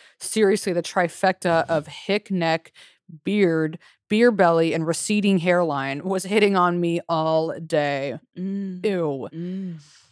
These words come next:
Speaker 1: He and his boys kept asking me to come up to their hotel room, to, hotel room, eh, and do blow, Lee. As a waitress, you're scared of being perceived badly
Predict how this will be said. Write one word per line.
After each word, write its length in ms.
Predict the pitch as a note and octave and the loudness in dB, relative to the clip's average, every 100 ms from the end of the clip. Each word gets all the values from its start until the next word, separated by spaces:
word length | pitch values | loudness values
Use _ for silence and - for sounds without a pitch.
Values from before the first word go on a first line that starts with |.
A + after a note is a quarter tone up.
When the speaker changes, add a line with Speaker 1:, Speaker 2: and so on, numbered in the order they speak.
| _ _ | _ _
Speaker 1:
He 140 | A3 | 4
and 100 | B3 | 6
his 140 | C4 G3 | 6 2
boys 1080 | E3 D3+ E3 A#3+ G3+ D#3+ D3+ D#3+ F3 G3 - | -2 0 6 8 6 2 -4 -4 -4 -6 -2
kept 280 | A3 F#3 | -2 0
asking 400 | E3+ G3 G#3 A3+ | 2 2 2 -2
me 140 | G#3 F3+ | 0 0
to 60 | |
come 260 | F3 G#3 G3+ | 0 0 2
up 120 | F#3+ | 2
to 100 | - | 0
their 160 | F#3 F3 | 2 2
hotel 520 | E3+ E3 - G#3 A#3+ | 2 -2 0 2 4
room, 280 | G#3+ E3+ E3 - - - | 4 0 -2 -8 -14 -6
to, 320 | G3 F#3 F3+ - | 0 0 -2 -4
hotel 560 | F3+ G3 F#3+ - B3 D4 | 0 0 2 6 8 8
room, 400 | A#3+ G#3 F#3+ G3 | 6 6 4 4
eh, 220 | G3 A3 - | 4 4 2
and 180 | F#3 F#3 | 0 0
do 160 | F#3 | 0
blow, 600 | E3 F3 G3+ G3+ C#3+ A#2+ - _ _ _ - | -2 2 4 6 4 0 -4 _ _ _ -10
Lee. 320 | D3+ D3+ G3+ _ _ _ _ _ | -6 -4 -6 _ _ _ _ _
As 240 | G3 C4 | 4 6
a 80 | D#4+ | 6
waitress, 840 | E4 G#3+ F3 - E3 E3 A3 - - | 6 6 4 0 2 2 0 -6 -6
you're 160 | G3 | -4
scared 400 | G3+ - G#3+ A3 | -4 0 4 6
of 140 | C4 A3+ | 4 4
being 180 | A3 G#3 | 0 0
perceived 560 | A3+ G3 G3 F3 E3+ | -4 -6 -4 -4 -2
badly 640 | F3+ E3+ D#3+ B2 C#3 C#3 | 2 4 2 -2 -6 -6